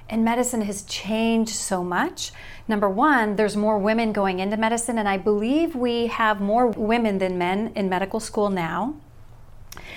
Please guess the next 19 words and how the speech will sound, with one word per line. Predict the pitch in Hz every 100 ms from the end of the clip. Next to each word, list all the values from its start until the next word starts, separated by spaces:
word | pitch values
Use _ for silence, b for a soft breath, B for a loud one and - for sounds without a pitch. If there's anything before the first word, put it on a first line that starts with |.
| B B
And | 214 214 220
women | 196 208 240
do | 247
medicine | 240 269 269 240
differently. | 233 247 339 233 - 214 - - B B B -
To |
share | 214 226 220
some | 220 233
stats, | 220 - 185 202 -
women | 208 208 220 220
spend | - 214 214
about | 214 180 -
one | 190 214
and | 240
a | 226
half | 220 214
times | - - 196 214 214
as | 196
long | 190 180 180 220 285 294